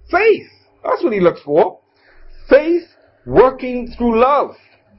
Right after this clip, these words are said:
Faith is complete and dependent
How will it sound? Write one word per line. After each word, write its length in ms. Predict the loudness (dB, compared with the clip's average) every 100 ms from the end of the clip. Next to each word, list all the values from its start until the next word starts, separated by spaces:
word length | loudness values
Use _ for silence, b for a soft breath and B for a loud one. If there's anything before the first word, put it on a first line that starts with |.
| _ _ -20 _ _ _ _ _ 0
Faith 240 | 0 0
is 160 | -10 -4
complete 580 | -4 -6 -6 -4 -4 -4
and 140 | -4
dependent 680 | -4 -4 -2 0 0 -2